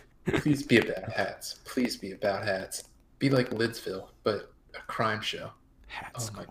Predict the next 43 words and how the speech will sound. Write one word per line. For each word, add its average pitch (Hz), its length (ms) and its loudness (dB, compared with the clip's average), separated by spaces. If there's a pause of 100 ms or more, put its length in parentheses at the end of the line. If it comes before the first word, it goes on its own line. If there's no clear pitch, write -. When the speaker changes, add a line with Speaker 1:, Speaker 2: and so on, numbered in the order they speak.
Speaker 2:
God. - 140 -14 (760)
Speaker 1:
All 135 80 6
right, 95 220 6
while 107 200 4
you're 110 100 6
looking 104 260 4
that 92 220 4
up, 82 180 0 (160)
Speaker 2:
<laughs> - 1800 -6
Speaker 1:
let's 123 220 4
give 131 320 8
Society 110 520 6
a 101 40 6
score. 107 640 4
I'm 143 200 10
gonna 196 200 12
say, 135 260 4 (580)
I 135 140 10
love 104 260 6
this - 220 -2
movie. 69 300 -4 (240)
I'm 139 160 6
gonna, 143 340 10
I'm 131 100 4
gonna, 123 240 8 (460)
this 139 220 4
is 117 120 2
an 110 200 0
eight 104 200 4
and 85 40 0
a 87 40 2
half 85 280 0
for - 140 -6
me. 67 260 -4 (800)
Speaker 2:
I'm 139 80 4
gonna 135 80 4
give 117 200 6
it, 101 280 6 (520)
I - 40 -4
give 156 140 4
it 110 100 6
an 85 140 -4
eight. 110 380 0